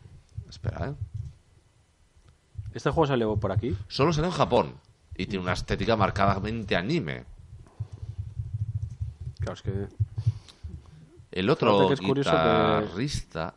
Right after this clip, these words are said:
Speaker 1: era, eh, Marty Friedman, eh, el ex guitarrista de Megadeth, en el momento álgido de la banda, y que en Japón es un personaje
Speaker 2: Joder.
Speaker 1: inmensamente popular.
Speaker 2: Es curioso que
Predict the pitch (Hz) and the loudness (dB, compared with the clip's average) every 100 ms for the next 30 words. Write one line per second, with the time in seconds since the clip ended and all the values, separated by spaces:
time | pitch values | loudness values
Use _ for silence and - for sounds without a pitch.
0 | - 101 87 123 - _ _ _ _ _ | -8 -6 -6 -8 -16 _ _ _ _ _
1 | _ _ _ _ _ _ _ 139 165 117 | _ _ _ _ _ _ _ 2 2 2
2 | 151 190 214 165 156 202 120 85 71 69 | 0 2 0 0 4 4 2 -2 -4 -16
3 | _ _ - _ 123 123 117 110 110 107 | _ _ -20 _ 0 4 4 4 2 0
4 | 107 101 139 143 180 156 139 123 113 107 | 0 0 0 2 2 4 6 6 6 4
5 | 95 95 151 101 - - - _ _ _ | 4 6 4 4 -2 -8 -16 _ _ _
6 | _ _ _ _ - 101 104 113 131 139 | _ _ _ _ -8 -6 -4 -4 0 0
7 | 135 143 107 92 98 131 107 90 - - | 2 0 2 4 4 4 2 0 -2 -18
8 | - 104 101 - 87 117 123 131 120 110 | -10 -4 -4 -2 -4 -4 -4 -6 -4 0
9 | 107 139 139 95 120 123 117 131 143 98 | 4 4 2 -2 -4 -6 -8 -8 -8 -8
10 | 82 117 - - _ _ _ _ - - | -4 -2 -2 -6 _ _ _ _ -20 -20
11 | _ - _ _ - - - - _ - | _ -20 _ _ -18 -16 -16 -20 _ -16
12 | 107 - 120 123 107 101 98 98 98 | -10 -2 0 0 0 0 0 -2 -4